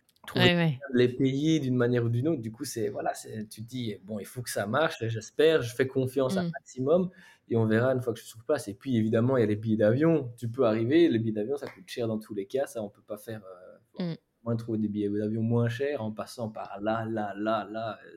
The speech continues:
Speaker 1: tu mets septante heures, mais t'arrives. Mais, euh, ouais, tu payes un billet d'avion, si t'arrives et qu'il y a rien, ben, t'es là, ton billet d'avion, il est à l'autre bout du pays, euh, dans deux semaines, ou trois, quatre semaines, et, bah, bah, voilà, il y a rien qui se passe, du coup, bah
Speaker 2: Mm.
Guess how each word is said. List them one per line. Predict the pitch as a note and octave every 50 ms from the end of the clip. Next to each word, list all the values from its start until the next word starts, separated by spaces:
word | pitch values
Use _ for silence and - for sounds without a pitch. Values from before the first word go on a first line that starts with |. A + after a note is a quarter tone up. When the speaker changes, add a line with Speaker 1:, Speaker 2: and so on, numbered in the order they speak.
| _
Speaker 1:
tu | _ - A2+
mets | G#2
septante | G#2 - A#2 G#2+ - - G#2+ G2+ G#2 G#2+ C3
heures, | C3+ B2+ G#2+
mais | G#2 F#2+
t'arrives. | _ E2+ F#2 G#2+ C3+ D#3 E3 E3 _ _ _ - - - - - - - _ _ _ _ _ _ _ _ - - _ _ _ -
Mais, | A2 A#2 A#2 A2
euh, | G#2+ G#2 G2+ G2 F#2+ F#2 F2+ F2
ouais, | G#2 C#3 C#3+ - - -
tu | G#2 G#2+
payes | G#2+ A2+ A#2 A2+ A2+
un | G#2+
billet | G#2 G#2 G#2
d'avion, | G#2 G2+ G#2 A#2+ D3 E3
si | D#3 D#3+ -
t'arrives | - A#2 A#2+ C3+ B2+ A2+
et | F#2
qu'il | - - G#2
y |
a | F#2+
rien, | G#2+ A#2+ D3 D#3+ C#3+
ben, | A2+ F#2
t'es | - - F#2+
là, | F#2+ A#2 C#3+ D3+ B2 G#2+ - - _ _ _ _ _ _ _ _
ton | - B2 A#2
billet | A2+ A#2 A2+
d'avion, | A2+ A#2 A2+ A#2 C3+ C#3 B2
il | A2+ A2
est | A2+
à | A2+
l'autre | B2 B2+ B2+ B2+
bout | B2+ C3
du | B2+ A#2+ A#2
pays, | - - C3 C3 C#3+ D3 C#3 B2 G#2+
euh, | G#2 G2 F2+ F2 F#2+ - -
dans | G#2 G#2 G#2
deux | G#2+ A2 A2 G#2+
semaines, | - - C3+ D3+ E3 F3+ F3+ F#3 F3+ - - - - _ -
ou | A#2 A2+
trois, | - - - B2+ A#2+
quatre | - - G#2+ A2
semaines, | - - A2 A2 B2+ D3 E3 F3+ F3+ F3+ F3+ _ _ -
et, | F2+ F#2 F2+ _ _ _ _ _
bah, | D#2+ D#2+ D#2+ D#2+ D#2+ _ _ _ _ _ _ _
bah, | F#2+ F2+
voilà, | F2+ F#2 F2+ A2 C#3
il | C3
y | A2 F#2
a |
rien | - - A2+ G#2 G#2+
qui | G#2+ - G#2
se | - -
passe, | - A2+ B2 C#3+ - -
du | E2 -
coup, | _ _ A2+
bah | A2 G2 E2 - -
Speaker 2:
Mm. | - F#3 F#3 F3